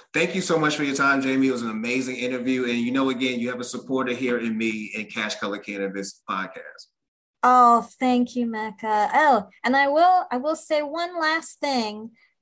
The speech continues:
Speaker 2: that, um, we are constantly working with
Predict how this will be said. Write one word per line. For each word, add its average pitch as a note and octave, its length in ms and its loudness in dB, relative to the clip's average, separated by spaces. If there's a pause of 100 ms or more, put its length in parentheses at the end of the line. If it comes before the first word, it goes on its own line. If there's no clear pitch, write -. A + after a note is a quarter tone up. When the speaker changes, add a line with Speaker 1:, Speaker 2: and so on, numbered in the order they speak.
Speaker 2:
that, A3+ 480 0 (120)
um, G#3 520 -6 (640)
we C4+ 160 4
are C4+ 60 4
constantly C#4 540 -2
working A#3 800 0
with A3 320 -4